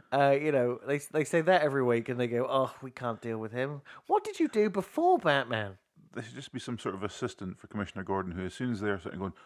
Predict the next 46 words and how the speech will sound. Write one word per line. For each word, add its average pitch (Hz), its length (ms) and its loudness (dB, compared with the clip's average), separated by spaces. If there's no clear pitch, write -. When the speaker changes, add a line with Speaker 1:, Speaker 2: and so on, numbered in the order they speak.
Speaker 2:
"Well, 113 120 -2
you 117 40 0
know 135 140 4
who 120 140 2
we 117 100 0
need," 117 300 -2
and 85 120 -2
they'll 98 120 0
just - 180 -10
go, 92 140 -4
"He's 110 140 -8
on 101 80 -4
the 80 60 -8
phone." - 240 -20
There - 100 -18
you - 80 -10
Speaker 1:
Take 208 100 -6
Speaker 2:
go. - 40 -14
Speaker 1:
the - 80 -20
fucking 143 380 -16
phone. - 580 -20
<laughs> - 180 -20
I'm 156 120 -4
friends 202 260 6
Speaker 2:
So - 80 4
Speaker 1:
with 170 140 4
his 151 120 2
butler. 131 420 4
He's 160 140 -12
got - 160 0
a 165 40 -6
butler. 147 420 0
Speaker 2:
<laughs> - 120 -20
Speaker 1:
Yeah. 269 260 -6
You 196 80 -10
talk 330 280 0
to 254 80 2
him 190 80 2
every 185 200 2
week. 349 340 0
Speaker 2:
So, 127 100 -6
yeah, 123 240 -2
this 151 260 -4
week, 90 280 -8
um, 95 440 -4
at - 340 -10